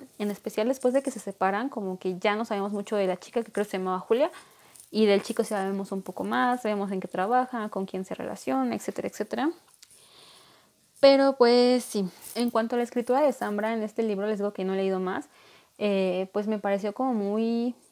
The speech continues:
de calca a otros escritores. A mí, por ejemplo, me recordó muchísimo Bolaño. Eh, pues, son chilenos, pero, pues,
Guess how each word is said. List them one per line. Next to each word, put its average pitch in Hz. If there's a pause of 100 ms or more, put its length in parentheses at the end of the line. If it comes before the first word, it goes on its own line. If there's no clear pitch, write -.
de 202
calca 208
a 226
otros 208
escritores. 208
A 196
mí, 196
por 226
ejemplo, 220
me 240
recordó 190
muchísimo 214
Bolaño. 196 (560)
Eh, 185
pues, -
son 196
chilenos, 214 (180)
pero, 202
pues, 202